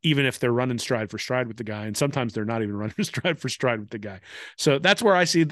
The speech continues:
I mean, that's where I see the issues. Those issues are, are on the defen-, at the defensive tackle first, and it sort of cascades from there. But here's the deal. If you'd have told, you know, you, you named off all those stats and said, "Would Florida have won the game?"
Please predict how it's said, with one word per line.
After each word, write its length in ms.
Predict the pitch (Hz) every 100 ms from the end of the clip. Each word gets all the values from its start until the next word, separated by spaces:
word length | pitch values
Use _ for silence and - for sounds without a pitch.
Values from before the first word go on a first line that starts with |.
| 165
I 60 |
mean, 140 | 156 147
that's 140 | 151
where 100 | 156
I 40 |
see 140 | 147 151
the 140 | 123
issues. 340 | 135 117 104 107
Those 200 | 120 123
issues 360 | 131 120 107
are, 300 | - 113 107 - - - -
are 200 | 117 117
on 160 | 127
the 60 | 123
defen-, 320 | 120 117 120 -
at 200 | 131 -
the 60 | 120
defensive 480 | 135 127 127 104 -
tackle 440 | 135 131 - 110
first, 600 | - - - 147 131 -
and 100 | 123
it 80 | 117
sort 140 | 127
of 60 | 117 117
cascades 400 | 110 - 120 127
from 140 | 139
there. 220 | 143 151 - - - _ _ -
But 260 | 131 120 -
here's 220 | 143 190
the 80 | 147
deal. 260 | 135 127 113
If 160 | 117
you'd 140 | 135 180
have 100 | 165
told, 240 | 170 120 - -
you 80 | 143
know, 60 | 131
you, 220 | 139 147
you 120 | 160 147
named 260 | 165 175
off 160 | 156 147
all 120 | 143
those 220 | 135 117
stats 320 | 135 127 117
and 100 | 123
said, 260 | 107 120 110
"Would 140 | 123 117
Florida 300 | 135 135 117
have 120 | 113
won 140 | 113
the 80 | 110
game?" 300 | 110 107 101